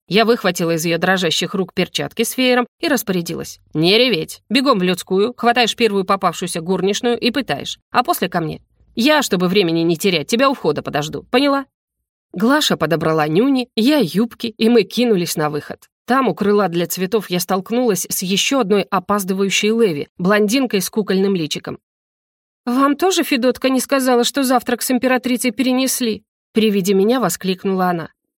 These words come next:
Я придержала ей дверь, позволяя пройти первой. Её платье пышнее моего, и управиться с ним в разы было сложнее. Дева оценила мой жест вежливости. "Благодарю.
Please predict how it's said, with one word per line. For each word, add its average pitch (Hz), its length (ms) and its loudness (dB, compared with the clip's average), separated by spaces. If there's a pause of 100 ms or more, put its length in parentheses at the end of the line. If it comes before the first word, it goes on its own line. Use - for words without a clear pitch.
(280)
Я 311 200 2
придержала 190 560 0
ей 135 220 0
дверь, 170 260 0
позволяя 220 460 0
пройти 202 320 -2
первой. - 420 -8 (140)
Её 170 200 2
платье 202 360 0
пышнее 208 440 0
моего, 139 380 -2 (100)
и 196 120 2
управиться 208 460 0
с 180 100 -4
ним 254 180 2
в 196 80 -4
разы 185 260 2
было 190 240 -2
сложнее. 180 580 -4 (300)
Дева 330 260 2
оценила 190 420 2
мой 175 160 2
жест 196 280 -2
вежливости. 143 640 -6 (720)
"Благодарю. 247 600 2